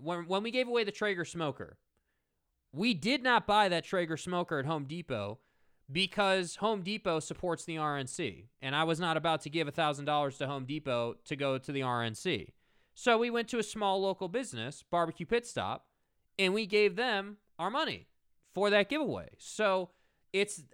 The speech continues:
I don't, I'm a big believer in this concept of, like, okay, if you're, you know, a big company and you're gonna be b-, giving the Russians billions of dollars in this case,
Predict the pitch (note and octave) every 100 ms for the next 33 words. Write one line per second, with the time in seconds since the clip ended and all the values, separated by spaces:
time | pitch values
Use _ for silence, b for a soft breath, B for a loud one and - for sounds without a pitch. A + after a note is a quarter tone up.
0 | - E3+ A#3+ C4 A3 E3 A#3+ C4+ C#4 A#3
1 | A#3+ A#3+ A3 G#3 F#3+ - G3+ G3 F3+ E3+
2 | - D3+ D3+ D3 G3+ G#3 F#3+ D#3 C#3 C3
3 | b b b F3 F#3 F3+ E3+ E3+ F#3 A3
4 | A3+ A3 G#3+ G#3 G#3 _ _ G3 F#3 F3
5 | D#3 C#3+ C#3+ - D#3+ C#3+ F#3+ - F#3 D3+
6 | C#3+ D3 E3 _ _ _ _ _ - D#3
7 | D#3+ D#3+ E3+ F#3+ G3+ G3+ G3+ F3+ D#3 F3+
8 | G3 F#3+ F#3 F3+ - F3 C#3+ E3 F#3 F3+
9 | F3+ E3+ D#3 D3 C#3 C#3 C#3 - C#3 D#3
10 | -